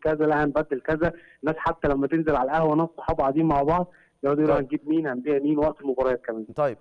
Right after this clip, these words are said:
Speaker 2: آه، آه، يعني لعبة والناس مشتركة فيها، طيب، اللي
Speaker 1: مم.
Speaker 2: هيفوز بقى، اللي هو ال-، يعني اللي هيحقق أعلى نسبة، آه، نق-،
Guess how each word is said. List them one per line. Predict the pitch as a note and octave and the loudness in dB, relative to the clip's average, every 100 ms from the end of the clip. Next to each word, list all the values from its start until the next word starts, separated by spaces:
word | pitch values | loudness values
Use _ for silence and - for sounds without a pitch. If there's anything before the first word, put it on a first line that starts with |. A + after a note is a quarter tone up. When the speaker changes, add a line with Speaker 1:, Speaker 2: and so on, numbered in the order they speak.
| - | -8
Speaker 2:
آه، | |
آه، | C3+ C3+ C3+ C#3 | -6 -6 -4 -2
يعني | C#3 C#3 - | -2 -4 -2
لعبة | D3+ F3+ D3+ G#3 G#3 - | 0 0 0 -2 -4 -12
والناس | C3+ D3 D3+ D3 C#3 C#3 C#3 D3 E3+ | -6 -2 -2 -4 -10 -12 -6 -4 -4
مشتركة | D#3 - D#3+ D3 | -6 -2 -2 -2
فيها، | C#3 - G#2 E2+ _ _ _ _ | -6 -8 -10 -18 _ _ _ _
طيب، | A#2+ A#2+ - | -4 -4 -4
اللي | B2 C#3 | -6 -4
Speaker 1:
مم. | C#3 | -2
Speaker 2:
هيفوز | B2+ F#3+ F3+ | -2 -2 -2
بقى، | C3 D#3 C#3+ | 0 2 0
اللي | B2+ B2+ | -2 -2
هو | D3+ | -2
ال-، | D3 C3 | -2 -4
يعني | A#2+ A#2 A#2+ A#2+ | -4 -4 -4 -8
اللي | A#2 B2 | -6 -4
هيحقق | A2+ C#3 - D3 - | -4 -4 -2 -2 0
أعلى | C#3 D3+ C#3+ | -2 0 0
نسبة، | C#3 D3 B2+ C3+ _ | -2 -6 -8 -10 _
آه، | B2 A2+ A2 G#2+ G#2+ G#2+ - | -4 -4 -4 -6 -4 -6 -8
نق-، | A2 | -12